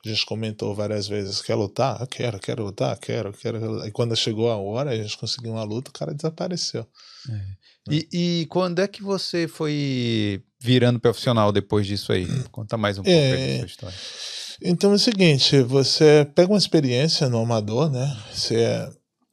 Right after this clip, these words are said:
Speaker 1: tá bom no amador, tem uma carreira amador, amadora excelente, e aí acontece que começa a ficar, as coisas começam a ficar muito mais difíceis, né? Pra arrumar luta, ninguém quer lutar pela experiência, da maneira que você termina a luta.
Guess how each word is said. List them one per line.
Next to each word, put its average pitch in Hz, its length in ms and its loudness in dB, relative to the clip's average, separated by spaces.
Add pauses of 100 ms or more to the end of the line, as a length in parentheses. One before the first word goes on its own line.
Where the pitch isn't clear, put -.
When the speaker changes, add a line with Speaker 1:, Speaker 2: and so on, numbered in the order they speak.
(120)
Speaker 1:
tá 117 160 4
bom 107 240 2
no 139 80 4
amador, 120 400 4
tem 127 100 -2
uma 117 80 0
carreira 117 380 2
amador, 113 500 2
amadora 110 500 2
excelente, 117 760 -2
e 117 220 -2
aí 120 480 2
acontece 135 640 2
que 143 260 0 (160)
começa 151 380 2
a - 20 -4
ficar, 147 300 4
as 147 100 0
coisas 143 220 -2
começam 151 240 -2
a - 20 -18
ficar 147 160 2
muito 139 260 -2
mais 139 200 2
difíceis, 113 580 -4
né? 110 160 -6 (500)
Pra 110 140 0
arrumar 107 300 0
luta, 120 680 2
ninguém 110 300 -2
quer 117 160 0
lutar 123 800 0
pela 110 180 -2
experiência, 110 800 0
da 113 100 0
maneira 110 300 -2
que - 80 -8
você 120 120 -2
termina 113 460 -4
a - 20 0
luta. 131 540 -2